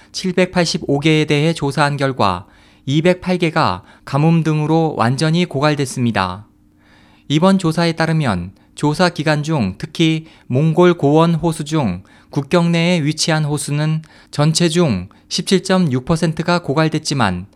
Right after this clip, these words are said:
중국 네이멍구 자치구 지역 내의 호수는 무려 삼십사 퍼센트가 고갈됐습니다.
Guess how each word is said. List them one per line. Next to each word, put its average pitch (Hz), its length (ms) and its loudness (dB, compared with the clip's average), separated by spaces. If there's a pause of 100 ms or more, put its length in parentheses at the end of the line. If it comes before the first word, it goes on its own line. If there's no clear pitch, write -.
(260)
중국 165 680 2
네이멍구 165 580 2
자치구 156 480 -2
지역 151 300 -2
내의 156 240 0
호수는 156 580 -2 (300)
무려 123 460 0 (240)
삼십사 180 580 -2
퍼센트가 160 580 -2
고갈됐습니다. 123 920 0